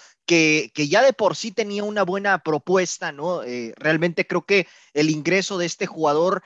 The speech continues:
ex de Rayados de Monterrey le termina dando más dinamismo, ¿no? Permite abrir más el terreno de juego.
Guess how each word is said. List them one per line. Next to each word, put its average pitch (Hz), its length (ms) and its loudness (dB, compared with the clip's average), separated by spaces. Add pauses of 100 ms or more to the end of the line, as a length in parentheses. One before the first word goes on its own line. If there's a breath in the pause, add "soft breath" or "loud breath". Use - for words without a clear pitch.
(160 soft breath)
ex 160 240 -2
de 190 80 2
Rayados 156 400 -4
de 160 60 -8
Monterrey 143 600 -4 (200 soft breath)
le 151 140 0
termina 175 400 -2
dando 196 280 -2
más 170 340 -2
dinamismo, 170 640 -6
¿no? 165 160 0
Permite 190 680 2
abrir 170 380 0
más 185 260 -6
el 165 120 -10
terreno 170 260 -8
de 147 60 -4
juego. 165 340 0